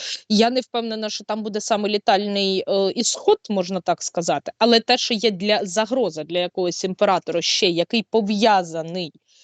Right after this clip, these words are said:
із Р Ф, е, да. Скоріше за все, так. М, із того, що ми дивилися по даному військовому,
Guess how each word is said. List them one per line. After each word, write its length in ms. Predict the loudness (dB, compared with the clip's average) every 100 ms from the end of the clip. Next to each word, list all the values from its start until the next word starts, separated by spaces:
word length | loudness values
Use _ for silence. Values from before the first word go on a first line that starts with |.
| _ -2
із 280 | 0 0 -2
Р 120 | 0 2
Ф, 380 | 2 -2 -14 _ -12
е, 360 | -8 -6 -8 -2
да. 240 | 0 0 -4 _ _ _ _ _ _ _
Скоріше 440 | -8 -2 0 0 0
за 100 | -2
все, 240 | -2 -6
так. 320 | -6 -10 _ _ _ _ _ _ _ -12
М, 880 | -6 -2 0 2 2 2 0 -2 -4 _ _ _ _ _ _ _ _ _ _ _ -2
із 200 | -2 4
того, 300 | 4 4 2
що 180 | 0 -4
ми 140 | -4
дивилися 840 | -2 -2 0 -2 -2 -2 2 0 -2 -10 _ _ _ _ _ _
по 480 | 4 6 6 4 0 -6 _ -8
даному 680 | 0 2 0 -6 -10 -10
військовому, 960 | -10 -10 -12 -8 -6 -2 -2 0 0